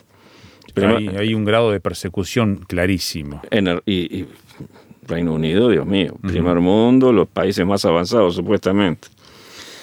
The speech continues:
Speaker 1: El otro ejemplo es de un medio de prensa liberal de España, nada que ver con la religión, que, eh, alcanza a concitar el título.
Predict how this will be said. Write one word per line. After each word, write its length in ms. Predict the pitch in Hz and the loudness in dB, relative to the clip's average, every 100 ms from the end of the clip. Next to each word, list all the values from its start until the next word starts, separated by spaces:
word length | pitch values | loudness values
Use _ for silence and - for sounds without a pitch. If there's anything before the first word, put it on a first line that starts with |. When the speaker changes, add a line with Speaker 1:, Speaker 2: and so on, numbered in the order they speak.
| - - - | -20 -20 -2
Speaker 1:
El 160 | 120 151 | 4 4
otro 180 | 180 165 | 4 2
ejemplo 380 | 185 220 247 | 2 0 4
es 60 | 170 | 4
de 60 | 139 | 4
un 80 | |
medio 200 | 139 160 | 4 4
de 80 | 143 | 4
prensa 320 | 127 147 151 | 2 -2 0
liberal 520 | 135 110 107 131 160 120 | 2 4 6 6 6 4
de 60 | |
España, 400 | 113 180 185 147 | 0 0 2 0
nada 220 | 120 120 | 0 0
que 80 | 113 | 2
ver 160 | 123 127 | 2 2
con 120 | 110 | 2
la 120 | 107 | 2
religión, 480 | 107 117 - 240 214 - | 2 -2 0 0 0 -2
que, 160 | 120 - | -2 0
eh, 180 | 101 - | 0 0
alcanza 320 | 127 247 254 | 0 -2 0
a 20 | |
concitar 400 | 196 139 127 160 | 0 0 0 2
el 140 | 127 104 | 2 0
título. 420 | 107 - 90 | -4 -2 -2